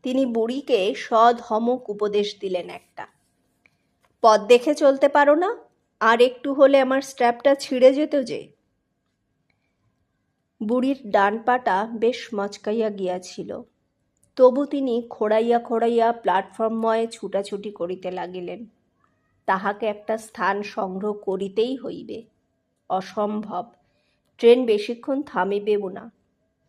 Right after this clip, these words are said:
হুড়মুড় করিয়া শেষে তিনি একটা সেকেলে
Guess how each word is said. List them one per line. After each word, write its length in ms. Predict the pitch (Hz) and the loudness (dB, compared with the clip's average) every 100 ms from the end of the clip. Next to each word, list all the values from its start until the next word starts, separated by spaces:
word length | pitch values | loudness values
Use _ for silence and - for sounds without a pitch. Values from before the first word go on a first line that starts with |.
| _ _ _ _ - | _ _ _ _ -2
হুড়মুড় 340 | 269 269 285 | 0 2 0
করিয়া 580 | 277 294 285 269 214 233 | 2 0 2 2 4 2
শেষে 420 | 254 254 240 269 | -2 -4 -2 -2
তিনি 320 | 254 240 240 233 | -4 -4 -2 0
একটা 460 | 220 220 233 254 - _ _ _ | -2 -2 -2 -2 -6 _ _ _
সেকেলে 680 | - - 254 233 262 269 269 | -18 0 0 2 2 2 0